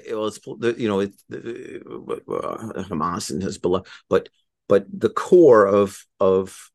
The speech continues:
of those that pull triggers, the ones that we know about, Al Qaeda and isis and, and, and Hamas are, are run by,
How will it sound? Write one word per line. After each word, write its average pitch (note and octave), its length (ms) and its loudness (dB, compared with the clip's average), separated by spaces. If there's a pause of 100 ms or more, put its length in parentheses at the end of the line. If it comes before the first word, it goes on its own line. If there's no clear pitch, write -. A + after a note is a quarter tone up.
(120)
of G2+ 480 -8 (360)
those A2+ 260 4
that - 160 0
pull A2+ 160 0
triggers, G2+ 680 -4
the G#2 60 -4
ones A2 260 0
that A#2 100 -4
we A2+ 100 -4
know A2 140 0
about, F2+ 180 -2
Al E2+ 120 -8
Qaeda F#2+ 400 -6
and F2 100 -8
isis G2+ 400 -10
and, E2+ 160 -8 (2250)
and, G2 260 0
and G#2 180 2
Hamas G2+ 600 0
are, F#2+ 240 0
are F#2+ 160 2
run G2+ 260 -2
by, F#2 280 -2